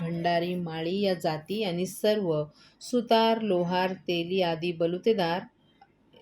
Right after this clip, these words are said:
जाती, तसंच विमुक्त जाती, भटक्या जमाती आणि विशेष मागास प्रवर्ग अशा एकूण पाचशे दहा जाती येतात. त्याची लोकसंख्या बावन्न टक्के असूनही त्यांना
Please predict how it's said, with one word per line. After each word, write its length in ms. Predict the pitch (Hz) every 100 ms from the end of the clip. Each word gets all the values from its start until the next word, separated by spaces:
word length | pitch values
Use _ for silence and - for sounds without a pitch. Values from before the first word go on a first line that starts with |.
| - 175
जाती, 520 | 190 185 220 240 254
तसंच 300 | 202 220 202 202
विमुक्त 460 | 196 214 240 -
जाती, 500 | 254 233 202 220 240 247
भटक्या 460 | 190 165 - 175
जमाती 500 | 170 170 185 185 240
आणि 200 | 220 175
विशेष 500 | 160 165 - 190 190 -
मागास 420 | 165 165 175 -
प्रवर्ग 540 | 190 214 233 170 147 160 156 - - - 208
अशा 280 | 226 320
एकूण 320 | 294 269 202 208
पाचशे 400 | 180 180 - 196
दहा 380 | 175 165 175 180
जाती 340 | 180 151 151 151
येतात. 280 | 147 143 139 _ _ -
त्याची 260 | 160 165 165
लोकसंख्या 600 | 165 220 247 226 208 196
बावन्न 460 | 180 160 190 226
टक्के 320 | 233 220 - 170
असूनही 520 | 156 202 214 208 226
त्यांना 300 | 190 156